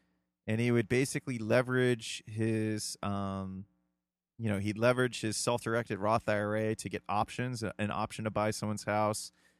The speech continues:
And one thing he would do is, you know, we, when we went door knocking with him, one thing he said, um, we, we, we were in some random neighborhood in Cincinnati, and this is, and I, and, and I'm gonna tie it back together. And so this guy needed, uh, needed new gutters,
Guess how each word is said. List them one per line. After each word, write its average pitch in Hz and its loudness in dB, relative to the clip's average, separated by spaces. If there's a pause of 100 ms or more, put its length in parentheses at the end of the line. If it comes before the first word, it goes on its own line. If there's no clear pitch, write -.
(240)
And 123 4
one 170 6
thing 185 2
he 151 6
would 135 4
do 139 4
is, - 2
you 143 -4
know, 127 0
we, 131 0
when 143 -4
we 151 0
went 175 0
door 135 2
knocking 113 0
with 104 -4
him, 117 -4
one 117 -2
thing 147 -4
he 123 -2
said, 117 2 (680)
um, 113 4 (800)
we, 143 0
we, 156 4 (400)
we 185 2
were 226 6
in 190 2
some 160 4
random 143 4
neighborhood 120 4
in 104 -4
Cincinnati, 90 -4
and 107 -4
this 120 -2
is, - -6
and 95 -2
I, - -2
and, 107 -4
and 107 -2
I'm 120 -4
gonna 120 2
tie 120 4
it 98 2
back 107 -2
together. 104 -2
And 104 -4
so 123 2 (420)
this 123 -4
guy 160 4
needed, 143 4
uh, 107 0 (260)
needed 123 2
new 120 0
gutters, 98 -4